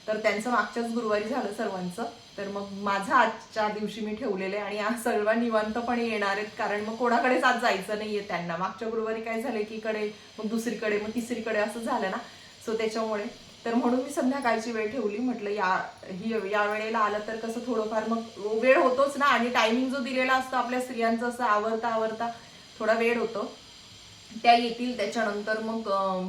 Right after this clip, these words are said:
हळदी कुंकू वगैरे होईल, गप्पा वगैरे, अ, होतील. अ, सध्या तरी कसं आहे, आता थर्टी फर्स्ट झाला, तर त्या दिवशी सुद्धा खूप छान एन्जॉय केलं, तर त्या दिवशी भेट झाली. आणि एरवी असं असतं की सगळ्यांचं बिझी रुटीन असतं, एखाद्या वेळेस आम्ही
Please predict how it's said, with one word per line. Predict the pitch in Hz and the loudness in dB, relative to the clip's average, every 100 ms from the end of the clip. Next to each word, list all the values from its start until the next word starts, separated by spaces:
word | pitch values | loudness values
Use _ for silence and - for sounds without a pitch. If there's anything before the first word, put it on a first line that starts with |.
| 190 | -2
हळदी | 220 208 226 | -2 -2 -4
कुंकू | 233 226 214 208 | -2 -2 0 -2
वगैरे | 208 208 | -2 -2
होईल, | 208 202 208 | -4 -4 -4
गप्पा | 196 - 202 | -6 -4 -4
वगैरे, | 190 196 196 - - | -4 -4 -8 -10 -6
अ, | |
होतील. | 185 190 185 185 185 185 - - - - | -6 -4 -6 -6 -10 -10 -18 -20 -16 -8
अ, | 190 190 190 233 | -4 -4 -2 -2
सध्या | 196 214 240 | 0 0 0
तरी | 226 226 | -2 -2
कसं | 233 - | -4 -4
आहे, | - - - - - 202 | -4 -6 -12 -20 -10 -6
आता | 202 226 247 233 - - 262 | -2 0 0 -2 -14 -12 -2
थर्टी | 226 262 | 0 0
फर्स्ट | 262 247 | 0 -2
झाला, | 220 285 226 208 | 0 0 0 0
तर | 220 | -4
त्या | 214 208 | -2 -2
दिवशी | 202 220 233 | -2 -4 -4
सुद्धा | 226 202 - | -6 -6 -6
खूप | 208 226 - | -8 -10 -6
छान | 254 226 | -4 -2
एन्जॉय | 208 202 214 | -2 -2 -4
केलं, | 220 190 190 | -4 -4 -4
तर | 208 | -6
त्या | 208 180 | -4 -4
दिवशी | 208 226 | -4 -4
भेट | 226 202 185 | -2 -2 -2
झाली. | 226 190 208 190 | -4 -4 -6 -8
आणि | 196 202 208 | -8 -4 0
एरवी | 208 220 254 | 0 2 0
असं | 240 247 | 0 -2
असतं | 240 - | -4 -6
की | 240 | -8
सगळ्यांचं | 247 220 208 214 220 | -6 -2 -2 0 -2
बिझी | 220 190 | -2 -2
रुटीन | 233 220 220 202 | -2 -2 -4 -6
असतं, | 196 190 | -6 -8
एखाद्या | 196 - 233 233 | -8 -6 -2 0
वेळेस | 233 233 | 0 -2
आम्ही | 226 | -2